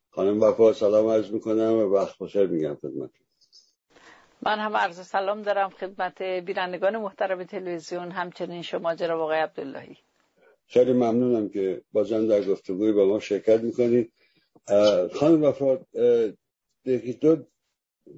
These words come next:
Speaker 1: جلسه گذشته یا ن-، شماره گذشته نشریه انقلاب اسلامی در هجرت، اه، سایت اینترنتیش، اه، شما دو تا وضعیت سنجی نوشتین، یکی در رابطه با،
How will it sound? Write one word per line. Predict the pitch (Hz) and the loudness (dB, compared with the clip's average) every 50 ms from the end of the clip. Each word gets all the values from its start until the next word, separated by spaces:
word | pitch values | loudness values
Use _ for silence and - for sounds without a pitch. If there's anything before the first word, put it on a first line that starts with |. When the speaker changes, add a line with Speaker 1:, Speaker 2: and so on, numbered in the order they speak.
| - - | -10 -2
Speaker 1:
جلسه | - 113 113 113 110 - - - 131 135 143 143 | 0 2 4 4 2 2 0 0 2 4 4 4
گذشته | 127 110 117 107 104 104 92 - - - 127 | 4 4 2 4 4 4 2 2 0 2 2
یا | 131 135 135 131 123 117 110 104 101 92 - _ _ _ _ _ _ - | 4 4 4 4 4 6 6 6 4 2 -2 _ _ _ _ _ _ -6
ن-، | 95 101 92 - | -4 -4 -4 -4
شماره | - - - 104 98 98 98 98 107 127 135 127 | -8 -8 -4 0 2 4 4 6 6 4 4 4
گذشته | 117 107 95 98 98 87 - - - 123 123 123 123 | 2 0 0 0 0 -2 -2 -4 -2 2 4 4 4
نشریه | 117 113 104 95 87 - - - 92 101 110 117 117 110 | 4 4 2 0 0 -2 -6 -4 -2 2 2 2 4 4
انقلاب | 101 98 101 95 95 95 90 87 | 4 4 4 4 4 2 2 0
اسلامی | 85 - - - 95 87 90 90 87 | -2 -6 -4 -4 -2 0 0 0 2
در | 82 87 87 87 | 4 4 4 4
هجرت، | 85 87 90 78 - 98 107 113 120 117 - - _ _ _ _ _ _ - - _ _ _ _ _ - - | 4 2 -2 -4 0 2 4 4 4 4 2 -4 _ _ _ _ _ _ -20 -20 _ _ _ _ _ -8 -2
اه، | 87 90 90 82 71 | 0 2 2 2 0
سایت | - - - 95 87 85 85 - 87 | -2 0 2 2 2 2 0 -2 -4
اینترنتیش، | 69 78 85 - - 92 87 87 85 - - 120 123 123 - - _ _ _ _ _ _ _ - - _ _ _ - - | -4 -4 -4 -4 -2 0 0 0 0 -2 0 0 0 0 0 -4 _ _ _ _ _ _ _ -20 -20 _ _ _ -14 -4
اه، | - 85 92 92 92 92 87 82 76 | 2 2 4 6 6 6 6 6 4
شما | - - 107 101 110 120 127 | 0 -2 0 2 4 4 4
دو | 127 131 147 | 4 2 0
تا | 143 - 160 143 120 | 2 2 2 4 6
وضعیت | 117 107 104 98 107 104 | 4 2 2 0 -4 -6
سنجی | 98 - - 104 101 101 104 135 | -6 -6 -6 -6 -6 -4 -4 -2
نوشتین، | 147 147 143 139 131 117 - - - 127 123 117 113 113 | -2 0 0 0 -2 -4 -6 -8 -6 -4 -2 -2 -2 -2
یکی | 123 131 131 - 139 135 131 131 - - _ _ _ _ _ _ _ _ _ _ _ _ - | -2 -4 -4 -2 -2 -2 -2 -2 -4 -8 _ _ _ _ _ _ _ _ _ _ _ _ 2
در | 104 104 101 | 4 4 6
رابطه | 104 101 98 98 92 - 123 123 | 6 4 4 2 0 0 0 2
با، | 123 127 123 123 120 | 6 6 8 8 8